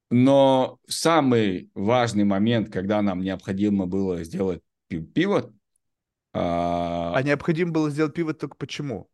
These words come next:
Speaker 1: А мы
Speaker 2: Обычно
Speaker 1: это позже
Speaker 2: необходимость
Speaker 1: узнали.
Speaker 2: такая возникает, что, ну, когда вы
Speaker 1: Не-не-не, мы просто
Speaker 2: обосрались.
Speaker 1: неправильно, опять-таки, Ибра предложил, все приняли, и мы неправильно пред-, а, приняли решение, потому что
Speaker 2: Мгм.
Speaker 1: я ввел заблуждение.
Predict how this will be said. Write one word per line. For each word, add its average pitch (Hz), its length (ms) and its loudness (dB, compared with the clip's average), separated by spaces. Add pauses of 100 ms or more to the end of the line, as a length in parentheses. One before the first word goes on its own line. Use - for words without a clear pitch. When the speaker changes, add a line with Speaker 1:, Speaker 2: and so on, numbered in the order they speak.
(580)
Speaker 1:
А 135 140 4
мы 156 80 6
Speaker 2:
Обычно 220 160 6
Speaker 1:
это 175 40 4
позже 165 320 6
Speaker 2:
необходимость - 140 2
Speaker 1:
узнали. 107 160 4
Speaker 2:
такая 156 240 4
возникает, 151 600 0
что, - 300 -6
ну, - 160 -10
когда 147 280 0
вы 185 100 2
Speaker 1:
Не-не-не, 190 300 4
мы 180 120 4
просто 185 260 4
Speaker 2:
обосрались. 180 40 0
Speaker 1:
неправильно, 175 580 4
опять-таки, 117 840 0
Ибра 117 460 2 (160)
предложил, 147 800 2 (160)
все 135 280 2
приняли, 190 420 2
и 147 160 -2
мы 127 160 2
неправильно 131 460 0
пред-, 107 280 -6
а, 98 560 0
приняли 104 440 -2
решение, 95 500 -6
потому 123 320 -2
что 120 120 -4
Speaker 2:
Мгм. 107 80 0
Speaker 1:
я 110 120 4
ввел 101 180 -2
заблуждение. 85 540 -12